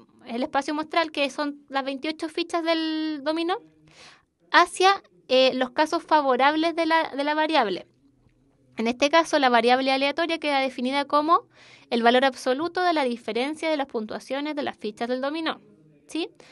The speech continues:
Entonces, vimos que los valores absolutos que obtuvimos, eh,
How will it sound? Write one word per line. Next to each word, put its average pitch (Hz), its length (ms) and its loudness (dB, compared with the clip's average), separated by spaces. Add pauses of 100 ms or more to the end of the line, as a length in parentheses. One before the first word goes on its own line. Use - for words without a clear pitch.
(140)
Entonces, 247 340 -4
vimos 320 260 -4
que 339 100 -4
los 285 120 0
valores 285 340 4
absolutos 359 580 2
que 359 120 -2
obtuvimos, 381 680 -6 (580)
eh, 240 480 6